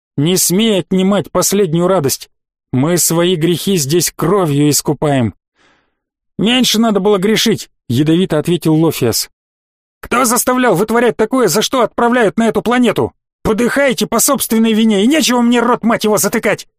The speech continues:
Голос его зазвучал враждебно, неожиданно всколыхнув угасшие эмоции заключённых. Здесь было не принято тыкать их преступлениями.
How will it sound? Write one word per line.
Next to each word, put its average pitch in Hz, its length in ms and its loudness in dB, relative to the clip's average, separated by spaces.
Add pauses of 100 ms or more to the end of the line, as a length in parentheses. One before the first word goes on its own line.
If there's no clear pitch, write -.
(260)
Голос 147 420 2
его 147 220 2
зазвучал 147 520 0
враждебно, 151 720 0 (160)
неожиданно 156 640 0
всколыхнув 175 720 0
угасшие 165 640 0
эмоции 156 400 0
заключённых. 147 800 0 (540)
Здесь 139 400 -2
было 160 240 0
не 190 160 2
принято 175 480 -2
тыкать - 400 -4
их - 160 -4
преступлениями. 120 920 0